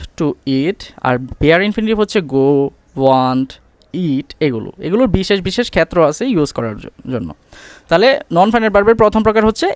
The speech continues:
ইনফিনিটিভ। ইনফিনিটিভ কাকে বলা হয়? to plus verb base form-কে বলা হয় ইনফিনিটিভ।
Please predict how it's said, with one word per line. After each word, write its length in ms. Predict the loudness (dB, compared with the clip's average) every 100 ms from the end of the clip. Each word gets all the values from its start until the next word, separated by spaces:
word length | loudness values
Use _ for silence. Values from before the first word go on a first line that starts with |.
| 4
ইনফিনিটিভ। 460 | 6 6 2 2 0
ইনফিনিটিভ 360 | 2 4 2 2
কাকে 140 | 2 2
বলা 100 | 2 4
হয়? 120 | 2 2
to 60 | 2
plus 160 | 4 2 2
verb 160 | 2 2
base 140 | 0 -2
form-কে 240 | -2 0 2
বলা 100 | 2
হয় 160 | 0 -2 0
ইনফিনিটিভ। 460 | 0 0 -4 -6 -14